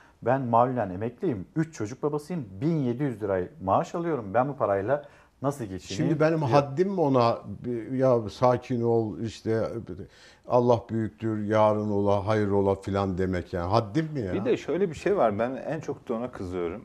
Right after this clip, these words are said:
Speaker 3: vatandaş olarak. Hep böyle geçmişi kötülüyorlar ya. Yani işte buzdolabı yoktu, şu yok. Ya ben,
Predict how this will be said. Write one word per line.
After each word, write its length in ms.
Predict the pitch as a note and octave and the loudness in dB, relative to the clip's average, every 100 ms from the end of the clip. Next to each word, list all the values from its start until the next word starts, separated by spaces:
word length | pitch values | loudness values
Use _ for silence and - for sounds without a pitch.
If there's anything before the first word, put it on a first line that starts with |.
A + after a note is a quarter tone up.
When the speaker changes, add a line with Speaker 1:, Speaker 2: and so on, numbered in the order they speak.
| - | -10
Speaker 3:
vatandaş 540 | F2+ F#2+ F#2 F2+ - | -10 -8 -8 -8 -8
olarak. 340 | E2+ E2 B2 - - - - - | -8 -6 -6 -10 -20 -20 -20 -8
Hep 260 | D#3+ - | -8 -2
böyle 180 | C#3+ C#3 | 0 0
geçmişi 520 | B2+ A#2+ - B2+ C3+ | 0 -2 -4 -10 -10
kötülüyorlar 760 | B2 A#2 - B2 C3 D3+ D3 A#2+ | -8 -8 -8 -6 -2 0 -2 -4
ya. 260 | D#2+ D#2 - _ - _ - | -6 -10 -18 _ -20 _ -10
Yani 220 | F#2 F2+ | -8 -8
işte 380 | F2+ - G2+ F#2 - | -14 -10 -8 -8 -10
buzdolabı 500 | G2 F2 F#2 F2+ F2+ | -10 -4 -4 -4 -4
yoktu, 360 | E2+ E2 - | -6 -8 -16
şu 160 | E2 - | -16 -10
yok. 240 | F#2 D#2 | -10 -6
Ya 260 | G#2 G#2 F#2+ | 0 0 0
ben, 240 | A#2+ C#3 | -4 -4